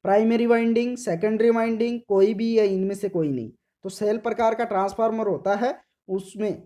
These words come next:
सबसे पहले कौन सी वाइंडिंग स्थापित की जाती है?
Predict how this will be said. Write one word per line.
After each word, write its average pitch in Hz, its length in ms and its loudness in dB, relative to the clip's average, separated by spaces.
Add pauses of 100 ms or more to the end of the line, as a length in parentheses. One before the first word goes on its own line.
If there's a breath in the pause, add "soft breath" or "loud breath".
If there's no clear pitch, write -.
सबसे 214 380 -2
पहले 233 260 0
कौन 214 220 0
सी 233 120 -8
वाइंडिंग 208 540 -2
स्थापित 214 420 -4
की 226 160 -12
जाती 131 360 -4
है? 92 80 -14